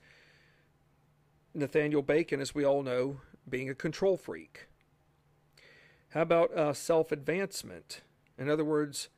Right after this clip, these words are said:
<laughs> it's all about him. Selfishness. I, me, myself. As for Governor Berkeley,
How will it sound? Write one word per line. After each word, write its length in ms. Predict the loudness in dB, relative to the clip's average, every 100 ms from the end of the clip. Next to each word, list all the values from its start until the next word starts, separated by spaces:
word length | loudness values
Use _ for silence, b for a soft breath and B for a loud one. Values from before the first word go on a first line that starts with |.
| _
<laughs> 80 | -16 b b b
it's 220 | -6 2
all 220 | 4 6 6
about 340 | 4 2 2
him. 420 | -4 -6 -8 -16 -18
Selfishness. 1040 | -8 0 2 2 -2 -6 -10 -10 -10 -12 -12 _
I, 280 | -4 -2 -2
me, 280 | -2 -4 -2
myself. 880 | -4 -6 -4 0 0 -2 -14 -20 -20 _ _ _ _ _ _ b b b b b b b b
As 300 | -4 0 0
for 160 | 0 -2
Governor 440 | 2 2 2 -2
Berkeley, 680 | -2 0 0 0 -6 -6 -8